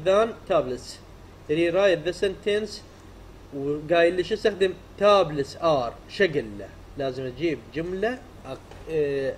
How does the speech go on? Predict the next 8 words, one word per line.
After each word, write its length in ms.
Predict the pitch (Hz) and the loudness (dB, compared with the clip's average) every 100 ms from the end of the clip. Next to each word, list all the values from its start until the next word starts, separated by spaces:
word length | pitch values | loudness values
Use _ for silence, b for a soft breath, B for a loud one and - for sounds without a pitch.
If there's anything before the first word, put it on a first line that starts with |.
| - | -4
اجيب 320 | 139 175 170 | 0 2 2
صفة 460 | - 185 180 262 302 - - - - - - | 0 -4 2 2 2 -12 -20 -20 -20 -20 -10
عكس. 460 | 143 151 127 - - - - - - - - - - - - - - - - | -4 -4 -4 -10 -16 -18 -20 -20 -20 -20 -20 -20 -20 -20 -20 -20 -20 -20 -6
شو 60 | 175 | -2
اقول؟ 280 | 170 175 151 - B B B | 2 2 2 -4 B B B
اقول 260 | 139 143 127 - | 0 0 0 0
tablets 640 | 180 165 131 123 - - | 2 2 0 -10 -10 -2
are 360 | 165 180 196 | 2 4 4